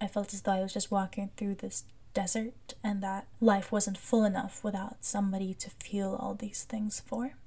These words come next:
And I thought it was gonna be like that forever. And then two months ago, things shifted so dramatically, where it really just felt like taking, finally taking this big breath of clear air.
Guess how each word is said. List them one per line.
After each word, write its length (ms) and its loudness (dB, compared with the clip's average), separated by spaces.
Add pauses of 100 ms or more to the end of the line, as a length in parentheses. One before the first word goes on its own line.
And 100 12
I 80 10
thought 160 8
it 40 8
was 100 4
gonna 120 6
be 100 8
like 100 2
that 160 -2
forever. 380 -2 (100)
And 300 4
then 360 4 (180)
two 160 2
months 280 6
ago, 280 4 (260)
things 500 8 (180)
shifted 720 -2
so 420 6
dramatically, 800 0
where 140 0
it 100 -2
really 280 12
just 260 2
felt 240 0
like 220 -4
taking, 480 -2
finally 440 4
taking 300 -4
this 200 -4 (180)
big 260 0 (120)
breath 420 -4
of 200 -10 (220)
clear 680 0
air. 420 -4